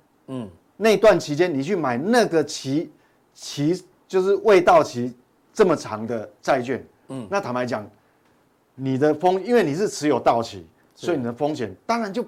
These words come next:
Speaker 2: 很小很小啊，你只剩下所谓的汇率风险嘛。
Speaker 1: 是。
Speaker 2: 那汇率风险就不大嘛。
Speaker 1: 哎，可是
Speaker 2: 所以
Speaker 1: 长天期，你如果算二十年，现在谁要去买一个债券，然后要放二十年？
Speaker 2: 所以，
Speaker 1: 很难呢。
Speaker 2: 所以我讲说，其实抄底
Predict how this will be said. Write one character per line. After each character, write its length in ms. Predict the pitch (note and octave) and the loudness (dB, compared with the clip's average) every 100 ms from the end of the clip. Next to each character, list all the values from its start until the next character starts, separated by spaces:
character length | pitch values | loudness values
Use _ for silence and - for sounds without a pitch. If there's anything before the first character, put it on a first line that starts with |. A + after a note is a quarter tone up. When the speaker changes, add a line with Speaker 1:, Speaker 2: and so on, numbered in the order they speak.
| - _ | -10 _
Speaker 2:
很 220 | F#3 A#3+ | -4 -4
小 200 | A#3 E3+ | -4 -4
很 120 | A3+ | -4
小 220 | F#3+ D3+ | 2 4
啊， 120 | D#3 E3 | 4 2
你 200 | E3 E3+ - A#2+ - | -2 -4 -12 -20 -20
只 140 | - F3 | -8 -2
剩 180 | B3 B3 | 2 2
下 160 | A#3+ | 2
所 160 | - E3 | 2 4
谓 100 | A3+ | 4
的 80 | G3 | 4
汇 280 | G#3 A3+ | 6 6
率 180 | G#3 G#3 | 6 2
风 200 | F3+ F#3 | 0 -2
险 200 | D#3+ A#2 | -2 -8
嘛。 160 | F#2 E2 _ | -8 -18 _
Speaker 1:
是。 240 | - G#2+ F#2 | -12 -12 -12
Speaker 2:
那 80 | F3 | -10
汇 140 | E3+ | -4
率 80 | G#3 | -2
风 160 | F#3+ G3+ | -2 -4
险 100 | C#3 | -2
就 120 | F#3 | -4
不 120 | F#3+ | -4
大 280 | A#2+ D#3 A2+ | -4 -4 -4
嘛。 100 | G2 - | -10 -16
Speaker 1:
哎， 80 | B2 F#2 _ - - | -16 -16 _ -20 -12
可 80 | D#3+ | 0
是 20 | |
Speaker 2:
所 120 | B3 | 0
以 80 | G3+ - - | 0 -6 -12
Speaker 1:
长 240 | - E3 | -2 0
天 180 | F#3 A#3 | 2 0
期， 160 | - C#3+ C3+ | 0 -4 -4
你 80 | B2+ | -6
如 80 | C3 | -4
果 80 | D3+ | -2
算 160 | G3 | -2
二 160 | G#3 G3 | 0 0
十 160 | - C3 | 0 -8
年， 240 | A#2 G2+ | -8 -10
现 180 | - G#3 | -6 0
在 140 | A3 | 0
谁 160 | - D#3+ | 2 4
要 100 | F#3 | 4
去 140 | G3+ | 2
买 180 | E3 A#2 | 0 0
一 60 | D3 | 0
个 100 | D3+ | 0
债 200 | E3+ D3+ | 2 0
券， 100 | C3+ | 0
然 100 | C3+ | -2
后 120 | C3 - _ _ | -4 -16 _ _
要 80 | G3 | 2
放 180 | G#3+ A3+ | 2 6
二 160 | A3+ | 6
十 220 | D#3+ C#3 | 6 -2
年？ 200 | C3 G#2 - - _ | -4 -6 -12 -20 _
Speaker 2:
所 260 | - - B4+ | -14 6 8
以， 40 | |
Speaker 1:
很 40 | D5 | 10
难 220 | - - | 6 4
呢。 180 | F#3+ - _ | 0 -4 _
Speaker 2:
所 160 | - | 4
以 60 | C#4 | 6
我 160 | A3 | 8
讲 180 | A#3 F3+ | 8 6
说， 160 | F#3 A#3 | 6 2
其 220 | A#3 F#3+ | 0 -4
实 140 | F#3+ | -2
抄 320 | G#3+ F3 A3+ A#3 | -6 0 2 2
底 260 | D#3+ A#2 | -2 -6